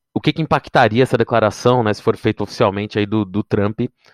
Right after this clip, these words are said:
de que Hong Kong não seria uma província autônoma de alguma forma? Impactaria que, na verdade, hoje as, as sanções que os Estados Unidos impõem à China, tá, que, na verdade,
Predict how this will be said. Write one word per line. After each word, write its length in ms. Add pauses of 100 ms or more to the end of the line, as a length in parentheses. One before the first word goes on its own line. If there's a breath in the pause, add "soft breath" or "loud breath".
(180 soft breath)
de 160
que 840
Hong 140
Kong 420
não 140
seria 220
uma 100
província 360
autônoma 520
de 60
alguma 260
forma? 380 (560 loud breath)
Impactaria 520
que, 100
na 60
verdade, 280
hoje 220 (180)
as, 280 (440)
as 160
sanções 420
que 80
os 40
Estados 180
Unidos 160
impõem 240
à 60
China, 360
tá, 140
que, 80
na 80
verdade, 460